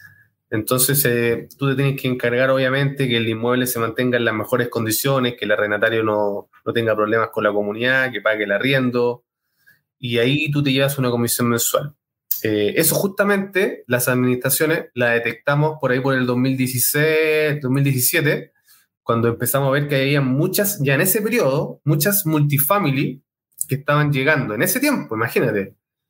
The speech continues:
dos mil diecisiete, que estaban llegando multifamily y que se estaban yendo a la, a la renta residencial y uno empezó a pensar, nosotros, ¿por qué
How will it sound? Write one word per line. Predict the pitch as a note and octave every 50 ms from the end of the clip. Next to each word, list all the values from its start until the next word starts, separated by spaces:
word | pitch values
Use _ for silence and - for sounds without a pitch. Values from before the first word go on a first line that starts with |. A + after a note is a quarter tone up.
| _ _ _ _
dos | - A2+
mil | A#2 C3+ D3
diecisiete, | D3 D3 C#3+ D3 - - F#3 F3 F3 F3
que | D3+
estaban | D3 D3 D3+ D3+ D3
llegando | C#3+ D3 D#3 D#3+ D3+ C#3+
multifamily | C#3+ C#3+ D3 C#3+ C3+ - - F3+ F#3 G3 G3+ A3 - - -
y | - C#3+ -
que | C3+ C#3+ D3 -
se | - - -
estaban | - - D#3 D#3 D3 D3
yendo | D#3 E3+ E3+ E3+ E3+ F3+ F3 F3+ - - -
a | - C3
la, | B2 B2 A#2+ A#2+ A#2 -
a | - B2
la | A#2 A#2 A2+ A2+
renta | A#2 C#3+ D#3 D3+ D3 E3
residencial | D#3+ D#3+ D3 D3 D3+ D3+ D3+ D3 D3 F3 F3+ F3+ - -
y | D3
uno | D3+ D3+
empezó | D3 C#3+ C#3 C#3+ - D3+
a |
pensar, | C#3+ C#3 C3+ - - E3 D3+
nosotros, | C#3 C3 C#3 E3 D#3+ D#3 D#3+ D#3+ D#3 - - - - - _ _
¿por | - B2 B2+
qué | - G3 G#3 G#3+ G#3+ G#3+ -